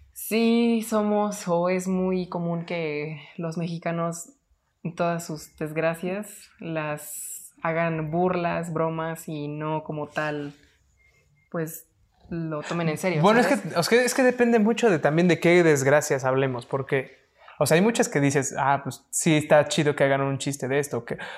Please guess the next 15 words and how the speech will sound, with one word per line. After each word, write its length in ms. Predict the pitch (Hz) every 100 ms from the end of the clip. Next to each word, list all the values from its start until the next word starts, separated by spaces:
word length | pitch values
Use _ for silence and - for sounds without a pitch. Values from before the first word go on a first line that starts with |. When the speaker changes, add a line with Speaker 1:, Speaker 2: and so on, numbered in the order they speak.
| -
Speaker 2:
o 180 | 143 139
muchas 280 | 151 156 160
veces 200 | 156 -
está, 500 | - 151 151 147 143
es 140 | 143 -
como 720 | 156 147 135 127 120 117 131 - -
Speaker 1:
¿Te 60 | 202
acuerdas 300 | 226 233 220
Speaker 2:
sí. 60 |
Speaker 1:
de 380 | 196 175 165 160
lo 140 | 170 165
de 420 | 165 165 160 160
Jenny 280 | 160 175 180
Rivera? 360 | 175 160 180 359 - _ _ _ _ _ - 156
Speaker 2:
Ujú. 220 | 139